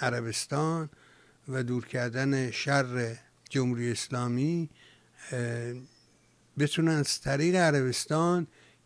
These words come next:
کشور مستقل فلسطین رو تشکیل بدن. آیا در این راه موفق می‌شه یا نمیشه،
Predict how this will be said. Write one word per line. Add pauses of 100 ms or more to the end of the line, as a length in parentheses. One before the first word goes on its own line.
کشور (480)
مستقل
فلسطین
رو (100)
تشکیل
بدن. (720)
آیا
در
این
راه
موفق
می‌شه
یا
نمیشه،